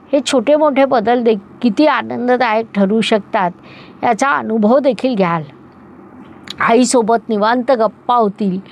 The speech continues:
तुमच्या लहानपणच्या आठवणी काढल्या जातील, त्यातून तुमचा पुढचा प्रवास आनंदाचा होईल. या काळाचा लाभ घ्या.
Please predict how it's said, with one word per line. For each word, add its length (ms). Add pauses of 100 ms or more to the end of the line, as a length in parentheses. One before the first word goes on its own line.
(540)
तुमच्या 300
लहानपणच्या 640
आठवणी 440
काढल्या 380
जातील, 560
त्यातून 340
तुमचा 380
पुढचा 420
प्रवास 520
आनंदाचा 640
होईल. 400
या 200
काळाचा 580
लाभ 340
घ्या. 340